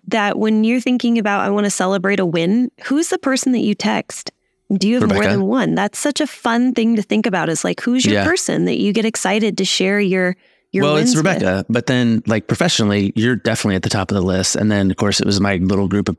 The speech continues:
Speaker 2: five people and then,
Speaker 1: Yeah.
Speaker 2: um, uh, a couple other folks. Yeah.
Speaker 1: Well, that's pretty
Speaker 2: So
Speaker 1: neat. See, you can still stay friends and be snarky with one another.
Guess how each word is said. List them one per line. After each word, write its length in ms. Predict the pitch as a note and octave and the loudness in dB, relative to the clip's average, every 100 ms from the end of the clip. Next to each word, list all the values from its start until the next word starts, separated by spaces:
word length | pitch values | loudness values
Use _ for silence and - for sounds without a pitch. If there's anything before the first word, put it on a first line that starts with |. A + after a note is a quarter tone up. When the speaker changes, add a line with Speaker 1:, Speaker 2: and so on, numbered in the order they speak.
| - | -4
Speaker 2:
five 380 | G2+ F#2+ F#2+ - | 0 0 -2 -2
people 400 | G2+ G2 F#2+ G2+ | -2 0 0 2
and 140 | F#2 | 2
then, 280 | F#2 F#2+ G2+ | 2 0 0
Speaker 1:
Yeah. 240 | F#2 F2+ | 0 0
Speaker 2:
um, 200 | F2+ F2 - _ _ _ _ _ _ _ - | 0 0 -4 _ _ _ _ _ _ _ -4
uh, 500 | G#2 F2+ D#2+ E2+ - | -2 0 0 -2 -6
a 140 | - - | -8 -6
couple 180 | - F#2+ | -4 -2
other 160 | F2 F2+ | -2 -2
folks. 380 | E2+ E2+ - | -2 -4 -2
Yeah. 180 | E2+ F2+ - | -2 -4 -6
Speaker 1:
Well, 100 | B3 | -2
that's 140 | A#3+ - | -2 -2
pretty 160 | A3 G#3+ | -2 0
Speaker 2:
So 60 | G#3 | 0
Speaker 1:
neat. 220 | F#3 - _ _ _ - | 0 -4 _ _ _ -10
See, 420 | - B3+ B3 A#3+ | -2 0 0 0
you 140 | C#4 C#4 | -2 0
can 140 | D4+ | -2
still 240 | - A3 | -2 -2
stay 180 | F#3+ G3 | 0 -2
friends 480 | F#3 F3+ F3+ G3+ G#3+ | -2 -2 0 0 0
and 160 | F#3+ F3 | 0 0
be 140 | F#3 | -2
snarky 420 | - D#3 E3 F#3 | -2 -2 -2 -2
with 160 | F3+ - | -2 -2
one 140 | F3 | -2
another. 500 | E3+ D#3+ D#3+ F#3 A3 | 0 0 0 -2 -2